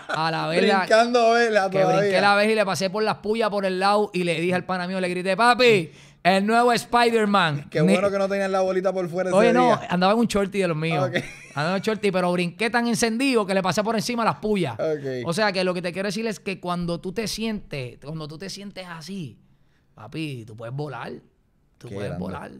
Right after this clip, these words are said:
Speaker 1: y hay que, y hay que sentirse así.
Speaker 2: Me gustó eso de el pantalleo brega, brega, pero en la soledad es tóxico.
Speaker 1: Papi,
Speaker 2: Eso
Speaker 1: te
Speaker 2: es verdad.
Speaker 1: destruye. Entonces, lo que yo veo es que hay mucha gente,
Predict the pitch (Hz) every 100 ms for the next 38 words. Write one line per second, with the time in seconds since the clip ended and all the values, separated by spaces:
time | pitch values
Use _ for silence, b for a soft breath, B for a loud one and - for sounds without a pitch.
0 | - 139 131 139 165 165 147 143 165 156
1 | 170 185 180 180 - - 131 131 127 -
2 | 127 143 143 147 147 139 135 127 123 123
3 | 127 131 127 123 127 127 143 147 151 156
4 | 160 156 131 147 160 147 139 127 123 117
5 | 123 117 113 123 139 143 127 - - 117
6 | - 107 95 95 185 190 190 202 165 147
7 | 175 170 123 104 185 214 226 208 180 196
8 | 185 214 196 185 180 180 190 196 190 -
9 | 190 180 175 180 185 190 165 180 180 -
10 | 156 143